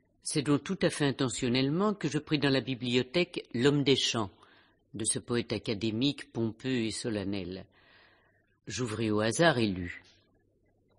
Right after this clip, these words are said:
Ici le coursier barbe est errant dans vos bois. Là bondit d'Albion la cavale superbe,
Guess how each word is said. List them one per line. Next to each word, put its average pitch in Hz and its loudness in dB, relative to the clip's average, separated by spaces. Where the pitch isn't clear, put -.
Ici 143 2
le 143 4
coursier 139 2
barbe 123 6
est 127 4
errant 117 2
dans 113 4
vos 110 -2
bois. 98 -4
Là 135 8
bondit 135 6
d'Albion 139 8
la 139 8
cavale 135 6
superbe, 139 0